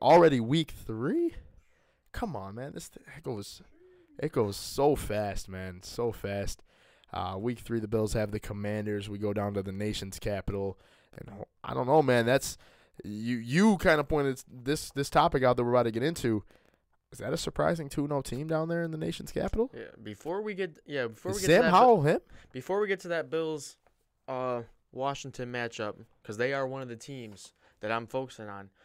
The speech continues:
Speaker 2: Let's talk about two and oh teams and oh and two teams.
Speaker 1: Let's do it. Let's do it.
Speaker 2: So we got two and oh teams. Are they, are they fakers? Like you said, you got the Commanders, you got the Dolphins,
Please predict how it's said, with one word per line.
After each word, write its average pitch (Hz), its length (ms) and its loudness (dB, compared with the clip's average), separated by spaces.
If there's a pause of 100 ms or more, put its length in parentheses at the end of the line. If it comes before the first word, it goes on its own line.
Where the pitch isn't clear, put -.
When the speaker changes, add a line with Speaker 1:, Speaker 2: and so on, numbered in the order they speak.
(240)
Speaker 2:
Let's - 160 -10
talk 208 260 -8
about 143 380 -2 (220)
two 165 180 -10
and 185 100 -6
oh 180 80 -8
teams 185 540 -12 (360)
and 117 160 -10
oh 139 180 -4
and 120 140 -8
two 104 160 -14
teams. 95 200 -16
Speaker 1:
Let's 98 80 -20
do 147 180 -2
it. - 40 -8 (160)
Let's 98 240 -10
do 127 200 -6
it. 160 60 -12 (460)
Speaker 2:
So - 200 -6
we 120 120 -6
got 127 240 -4
two 160 160 -10
and 160 80 -6
oh 127 120 -2
teams. 101 480 -14
Are 104 120 -6
they, 131 220 -4
are 123 80 -6
they 131 140 -4
fakers? 180 580 -6 (380)
Like 131 220 -4
you 143 60 -12
said, 143 140 -4
you 127 60 -6
got 120 140 0
the - 60 -10
Commanders, 156 720 -8 (640)
you 104 100 -14
got 110 120 -4
the 98 80 -18
Dolphins, 113 840 -6